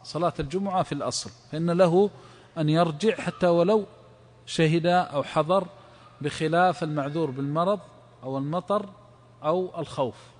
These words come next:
فهؤلاء تجب عليهم، تلزمهم بالحضور، ولا يجوز لهم الخروج ولا تركها، وإنما يلزمهم إتمام الصلاة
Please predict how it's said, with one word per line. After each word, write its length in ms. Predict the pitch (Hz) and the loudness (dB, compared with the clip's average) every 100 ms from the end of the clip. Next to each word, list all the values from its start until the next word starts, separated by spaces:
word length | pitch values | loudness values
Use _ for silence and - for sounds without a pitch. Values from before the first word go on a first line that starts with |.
| - | -12
فهؤلاء 760 | 120 156 143 147 160 190 - - - - - - - - | -2 -2 0 0 2 2 -2 -12 -20 -20 -20 -20 -20 -6
تجب 380 | 185 175 156 147 | -4 -2 -4 -2
عليهم، 360 | 151 147 120 117 | -2 -2 -4 -4
تلزمهم 580 | 147 127 180 185 165 147 | -6 0 0 0 -2 -4
بالحضور، 460 | 135 147 139 123 - - - - - - - - - - | -4 -2 0 -2 -4 -20 -20 -20 -20 -20 -20 -20 -18 -4
ولا 240 | 127 175 | 2 6
يجوز 280 | 185 170 151 | 4 2 0
لهم 220 | 156 151 | 0 0
الخروج 440 | 156 - 151 147 123 - 143 | 0 2 2 2 0 -4 -2
ولا 200 | 147 160 | 0 0
تركها، 500 | 165 131 - 107 101 - - - - - - - | -2 -6 -6 -8 -10 -16 -20 -20 -20 -20 -20 -12
وإنما 380 | 123 156 165 165 | -4 0 2 2
يلزمهم 460 | 151 143 170 156 151 | 2 0 -2 -2 -4
إتمام 380 | 135 147 151 139 | -8 -6 -6 -6
الصلاة 560 | - - 147 170 180 | -6 -4 0 0 -2